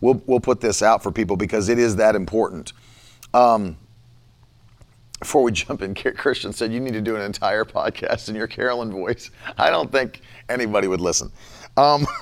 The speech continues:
<laughs> and so, um, we're gonna, we're gonna deal with this. Today is part one on this,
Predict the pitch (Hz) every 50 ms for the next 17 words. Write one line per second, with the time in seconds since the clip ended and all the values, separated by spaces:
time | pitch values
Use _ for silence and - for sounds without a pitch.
0 | 180 - - - - 156 - - - - - - - - - - - - - -
1 | - - 302 - - 190 190 139 - - - 175 170 156 - - - - - -
2 | - - - _ - 131 131 127 123 113 104 - - - - - - 120 151 160
3 | 165 156 147 139 160 160 160 151 135 127 147 147 143 123 139 120 - - 156 131
4 | 127 151 185 202 190 165 151 156 165 160 160 - _ _ _ - - - - -
5 | - - - - _ _ - 147 156 151 151 143 139 139 127 107 - - - -
6 | - - - _ _ - - - - 160 156 131 127 143 151 151 151 147 135 131
7 | 131 127 127 131 131 - - - -